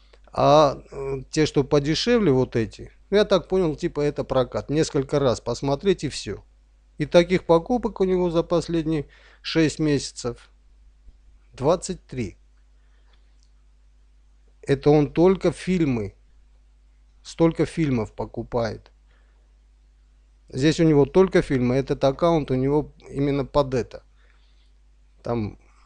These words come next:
в другой я и не попросился. Ща-, щас здесь кликать много не буду. Здесь у него какие-то три предложения трех покупок. Потому <laughs> что я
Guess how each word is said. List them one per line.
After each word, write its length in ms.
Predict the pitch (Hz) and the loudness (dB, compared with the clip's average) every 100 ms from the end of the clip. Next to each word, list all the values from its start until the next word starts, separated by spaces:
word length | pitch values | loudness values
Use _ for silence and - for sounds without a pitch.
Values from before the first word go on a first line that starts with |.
| - - _ _ _ _ | -20 -20 _ _ _ _
в 160 | 127 | -12
другой 400 | 123 139 135 151 | -4 -4 0 2
я 180 | 139 135 | 2 2
и 60 | 139 | 2
не 100 | 143 | 0
попросился. 720 | 139 139 151 151 208 185 135 | -2 0 -2 0 0 0 -2
Ща-, 340 | - 151 143 - | 0 0 0 -4
щас 320 | - 151 139 | 0 2 2
здесь 280 | 131 139 - | 0 -2 -2
кликать 460 | 151 147 139 127 | 0 0 0 -2
много 300 | 139 131 123 | 0 0 -2
не 140 | 127 160 | -4 0
буду. 260 | 190 156 | 0 0
Здесь 300 | 127 131 127 | 0 -2 -2
у 40 | 131 | -2
него 260 | 135 139 | 2 0
какие-то 680 | - 135 131 143 135 127 117 - - - - _ _ _ _ _ _ _ - | 0 -2 0 -2 0 0 0 -4 -20 -20 -20 _ _ _ _ _ _ _ 0
три 380 | 151 165 143 - - - - - - - - - - - | 6 6 6 2 -6 -14 -18 -20 -20 -20 -20 -20 -20 -12
предложения 720 | - 139 139 143 139 151 131 117 - 110 - | -2 0 4 4 6 4 2 0 -6 -18 -2
трех 320 | 143 143 - | 4 4 4
покупок. 680 | 139 139 208 202 135 101 - - - _ - | 0 2 0 0 0 -2 -8 -20 -20 _ -8
Потому 200 | 135 147 | 0 2
<laughs> 120 | - | 2
что 160 | - - | 0 2
я 240 | 143 165 | 2 2